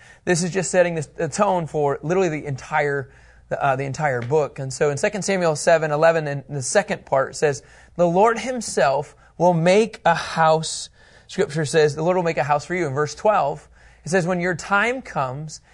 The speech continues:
and your rest with your fathers, I'll raise up after you your descendant who will come from your body, and I'll establish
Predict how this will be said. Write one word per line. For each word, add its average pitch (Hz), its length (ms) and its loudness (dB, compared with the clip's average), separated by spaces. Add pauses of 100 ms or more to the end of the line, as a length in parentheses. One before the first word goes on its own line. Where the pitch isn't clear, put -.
(120)
and 160 180 -2
your 180 120 2
rest 180 400 2
with 190 180 -2
your 170 80 -4
fathers, 160 400 2
I'll 160 160 4
raise 202 380 2
up 247 280 2
after 160 380 -4
you 120 400 -10 (260)
your 202 320 6
descendant 143 720 -6 (300)
who 196 100 -2
will 190 80 4
come 175 240 -2
from 151 260 -2
your 190 280 4
body, 131 480 -2 (300)
and 156 100 0
I'll 165 160 4
establish 151 680 0